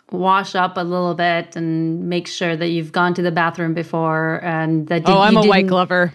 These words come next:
Speaker 1: Oh, are you?
Speaker 2: Nope. <laughs> There will be no Santorum, uh, as a result of, of my anal sex. Nope, nope, nope, nope, nope, nope. We're a Santorum free zone here.
Speaker 1: Okay, okay.
Speaker 2: We're going until it's clean.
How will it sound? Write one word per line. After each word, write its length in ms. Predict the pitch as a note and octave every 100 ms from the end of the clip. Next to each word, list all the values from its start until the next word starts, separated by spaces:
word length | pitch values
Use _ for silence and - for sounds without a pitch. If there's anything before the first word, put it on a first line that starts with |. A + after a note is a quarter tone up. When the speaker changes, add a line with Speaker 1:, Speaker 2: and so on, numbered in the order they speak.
| _
Speaker 1:
Oh, 60 | F#3+
are 180 | F3+ F3+
you? 240 | F#3 F#3
Speaker 2:
Nope. 220 | B3+ D#4 F3+
<laughs> 80 | - - _ -
There 120 | A#3
will 80 | A#3
be 160 | A#3+
no 480 | G#3 G3+ G#3+ G#3+ G3+
Santorum, 920 | G3 - G#3 F#3+ E3+ F#3+ F3+ E3 D3+ D3+ -
uh, 240 | F3+ E3+
as 160 | F#3+ G3
a 60 |
result 520 | G3 F#3 F#3 F3 E3+ -
of, 140 | F#3 E3 -
of 160 | F3+
my 140 | F#3 E3+
anal 240 | F3 E3
sex. 420 | - E3 D3+ -
Nope, 300 | F3+ E3+ D3 -
nope, 180 | F3 F3
nope, 100 | F3+ E3
nope, 140 | D#3+ -
nope, 140 | D#3+
nope. 160 | E3+ D#3 E3+
We're 160 | G3
a 20 |
Santorum 640 | G#3 A#3 G#3+ F#3+ G#3 G3 F#3+
free 220 | A#3 C4
zone 340 | C4 C4+ B3+
here. 400 | C4 B3 A#3+ A3+ A3+ - - - -
Speaker 1:
Okay, 380 | G#3 G#3+ B3+ B3
okay. 500 | A#3 G#3+ A#3+ A#3 A#3+
Speaker 2:
We're 80 | F#3
going 300 | F3 G#3 G3+
until 260 | G3+ G#3
it's 120 | F3+ -
clean. 460 | - F3 E3+ A3+